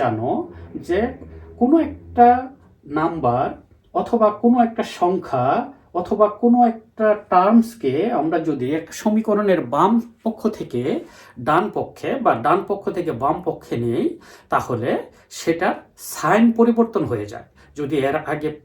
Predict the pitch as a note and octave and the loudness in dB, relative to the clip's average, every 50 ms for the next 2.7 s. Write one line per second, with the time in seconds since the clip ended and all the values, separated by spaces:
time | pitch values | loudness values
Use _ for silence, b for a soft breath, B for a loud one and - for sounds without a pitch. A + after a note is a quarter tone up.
0 | _ _ - D#3+ D#3+ G3+ - - - A#3 A3+ A3 A3+ - A3 - A3+ A#3 A#3 A#3+ | _ _ 0 2 2 2 0 -2 0 2 2 2 0 -2 -2 0 0 0 0 0
1 | B B B B B - C#3+ C3 C#3+ C3+ C3+ B2 A#2+ C3 D3 D3 D#3 E3+ F3+ F3+ | B B B B B -6 -6 -4 -2 -2 -2 -2 -2 -2 0 2 4 4 2 2
2 | - - F#3+ G3 G3 G#3+ A#3 D4 F4 - - E3 E3+ F3+ | 0 -2 -2 0 2 2 0 0 -2 -4 -4 -2 0 0